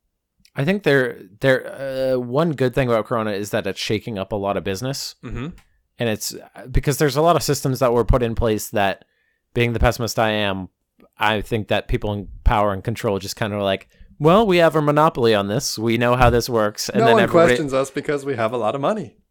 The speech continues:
Speaker 1: Yeah, and then just, like, Corona comes in, they're like, "Wait, wait, wait, wait. Why is nobody renting from our places?"
Speaker 2: Yeah.
Speaker 1: So some people are like, "Oh, maybe they'll convert into, like, apartment buildings, some of the, like, the, the, uh, commercial sec-," and I'm like, "The,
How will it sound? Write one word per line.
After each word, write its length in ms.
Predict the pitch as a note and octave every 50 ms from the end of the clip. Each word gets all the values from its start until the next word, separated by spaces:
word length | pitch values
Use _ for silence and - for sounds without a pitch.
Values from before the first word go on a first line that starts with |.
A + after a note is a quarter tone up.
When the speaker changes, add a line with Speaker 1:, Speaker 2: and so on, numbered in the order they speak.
| _ _ _
Speaker 1:
Yeah, 200 | - D3 B2 A2+
and 200 | F#2 F2+ B2 C3
then 220 | C3 B2+ C3 C3 A#2+
just, 180 | B2 B2 G#2
like, 180 | C3+ B2+ G2+ G2+
Corona 280 | - - A#2 A2 A#2
comes 240 | A#2 - A#2+ A2 G#2+
in, 80 | A#2+ A#2
they're 140 | A#2 A#2+ A#2+
like, 160 | A#2+ A#2 G2+
"Wait, 180 | A#2+ B2+ D#3
wait, 140 | G3+ B3 B3+ B3+
wait, 140 | B3 A#3+ G3+
wait. 380 | D3 C#3 B2+ A#2 - - - _ _ -
Why 220 | C#3 C3 D#3+ F#3+
is 100 | G3+ -
nobody 380 | F#3+ F#3 E3 F3+ F3 F3 D3 B2 -
renting 480 | - G#2 A2+ C#3 G3+ A#3+ - G#3+ D3+ C3
from 180 | G#2+ C3 C3 B2
our 120 | A#2+ A#2
places?" 500 | - C3 C#3+ A3 A3 - G2+ F2+ E2+ -
Speaker 2:
Yeah. 160 | - A#2 G#2+ G2+
Speaker 1:
So 360 | C#3 B2+ A#2 A#2 A2+ - - _ _ _
some 160 | - - C4+ C#4+
people 220 | D4+ C4 A3 G#3
are 80 | F3+ E3
like, 180 | D#3+ D3+ - -
"Oh, 160 | - G3+ A3 F#3+
maybe 160 | E3 E3 E3
they'll 200 | F3+ E3 F3 D#3
convert 520 | - - D#3+ C#3+ B2+ G#2+ B2 C3 C#3 -
into, 540 | B2 A#2 A2+ - - A#2+ A2 G#2+ G2 G#2 - _ _ _ _ _ -
like, 240 | A2+ G#2 G2 - - -
apartment 420 | A#2+ - - C3+ C#3 D#3+ D#3+ D3
buildings, 460 | D#3+ E3 E3 F3 F#3 G3+ A3+ A#3 -
some 240 | - - - C#3 A#2
of 100 | A#2 G#2
the, 60 | A2
like, 240 | G#2+ G#2 F#2+ - -
the, 180 | A2 G2+ G2 - E2 - _ _
the, 340 | - G#2+ G2 F#2+ F#2 F#2 - -
uh, 320 | G2 F#2 F2+ F2 F2 F2+ - - _ _ - - _
commercial 460 | - B2+ A#2 G#2 G#2 A2 - D3 B2+
sec-," 180 | - C3+ C3 B2
and 120 | - B2+ C3
I'm 80 | B2+ A#2+
like, 320 | B2 B2 A#2 - - - _ _ _
"The, 260 | - A#2+ A#2 B2+ B2+